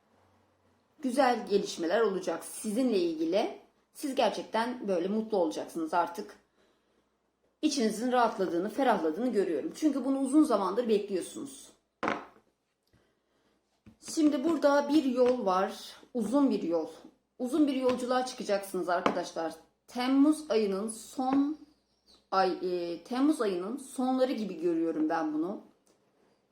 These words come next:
Gitmek istediğiniz bir yer var. Bir yer var. Ve oraya gidiyorsunuz.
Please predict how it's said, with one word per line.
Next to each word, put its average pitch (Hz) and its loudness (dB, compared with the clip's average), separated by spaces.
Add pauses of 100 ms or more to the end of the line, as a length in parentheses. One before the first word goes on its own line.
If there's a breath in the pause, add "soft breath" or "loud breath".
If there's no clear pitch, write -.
(160)
Gitmek 359 0
istediğiniz 262 0
bir 254 0
yer 220 4
var. - -10 (100)
Bir 220 -6
yer 220 4
var. - -8 (2250)
Ve 339 2
oraya 302 2
gidiyorsunuz. 226 -4